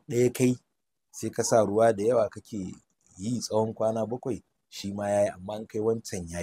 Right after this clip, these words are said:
fi. Kuma in kana so ka ƙara abin ƙarfi, ka samu, eh, ganyen nan da ake ce ma ƙaiƙayi, kuma kan masheƙiya ka daka.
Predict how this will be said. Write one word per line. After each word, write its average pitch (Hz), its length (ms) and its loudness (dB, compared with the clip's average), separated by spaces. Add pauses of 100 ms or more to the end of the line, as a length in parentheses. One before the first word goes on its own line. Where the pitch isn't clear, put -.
fi. - 100 -20 (560)
Kuma 104 220 -10
in 113 160 -4
kana 117 260 2
so 110 160 -4
ka - 100 -14
ƙara 101 440 -2
abin 92 280 -12
ƙarfi, 101 400 -8
ka - 80 -10
samu, 98 480 -6 (180)
eh, 78 220 -16 (500)
ganyen 104 340 -4
nan 98 140 -8
da 90 120 -8
ake 95 220 -18
ce - 120 -14
ma 92 120 -10
ƙaiƙayi, 85 400 -16 (100)
kuma 90 220 -18
kan 95 220 -10
masheƙiya 92 500 -12
ka - 140 -18
daka. 90 260 -6